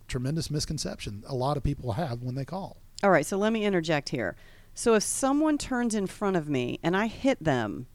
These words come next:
Speaker 2: because I couldn't stop in time, is that negligence per se?
Speaker 1: Well, yeah, that's negligence per se, even if they didn't get a ticket for the improper, uh, for the improper turn. So the, the investigating officer, they have a judgment call.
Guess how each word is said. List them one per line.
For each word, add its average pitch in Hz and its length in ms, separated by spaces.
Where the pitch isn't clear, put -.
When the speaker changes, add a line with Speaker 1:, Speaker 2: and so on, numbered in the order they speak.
Speaker 2:
because 185 280
I 165 100
couldn't 214 400
stop 160 300
in 135 120
time, 101 440
is 156 180
that 175 280
negligence 180 540
per 202 200
se? 233 340
Speaker 1:
Well, 262 120
yeah, 233 120
that's 202 220
negligence 196 560
per 127 180
se, 107 540
even 196 260
if 165 80
they 160 120
didn't 151 200
get 110 120
a - 60
ticket 190 360
for 156 100
the 139 80
improper, 127 380
uh, 120 320
for 139 160
the 123 80
improper 117 320
turn. - 280
So 170 100
the, 139 160
the 156 120
investigating 170 500
officer, 160 440
they 123 120
have 113 160
a 110 40
judgment 135 440
call. 147 360